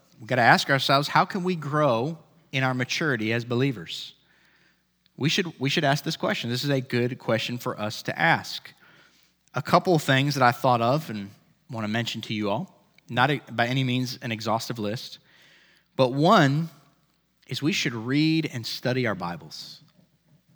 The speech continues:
We should read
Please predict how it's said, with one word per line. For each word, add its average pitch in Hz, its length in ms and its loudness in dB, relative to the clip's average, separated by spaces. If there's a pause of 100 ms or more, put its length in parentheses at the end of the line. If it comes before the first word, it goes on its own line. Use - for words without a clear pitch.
(1600)
We 139 140 0
should 156 200 -4
read 160 640 0